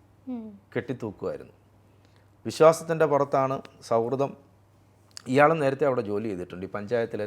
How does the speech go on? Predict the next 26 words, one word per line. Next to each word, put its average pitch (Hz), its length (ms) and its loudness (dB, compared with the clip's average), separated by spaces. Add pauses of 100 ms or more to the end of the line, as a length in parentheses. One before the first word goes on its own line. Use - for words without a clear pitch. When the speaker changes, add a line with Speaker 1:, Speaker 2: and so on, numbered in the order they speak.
Speaker 2:
താൽക്കാലിക 107 500 -4
ജീവനക്കാരനായിരുന്നു 95 840 -10
ഈ - 80 -12
വിഷ്ണു. 92 220 -18 (240)
Speaker 1:
ഉം. 208 100 -18 (460)
Speaker 2:
പിന്നെ 123 220 -6
യൂത്ത് 131 220 -4
കോൺഗ്രസിൻ്റെ 113 480 -6
മണ്ഡലം 98 340 -8
സെക്രട്ടറി - 400 -16
ആയിരുന്നു. - 220 -20 (1080)
ഇരുപത്തിയേഴ് 127 480 -2
വയസ്സുള്ള 98 380 -6 (400)
വിഷ്ണു, - 260 -20 (1160)
അവർക്ക് 117 320 -4
മുപ്പത്തിയഞ്ച് 92 540 -10
വയസ്സ്. - 220 -16 (640)
ഇടയ്ക്കിടയ്ക്ക് 113 460 -10
ഞാൻ 113 140 -8
ഈ - 20 -10 (100)
പ്രായം 113 340 -4
പറയുന്ന 113 320 -6
ഈ - 80 -20
പ്രായത്തിൻ്റെ 120 640 -6
ഒരു 104 120 -4
വ്യത്യാസമുണ്ട്. 87 560 -8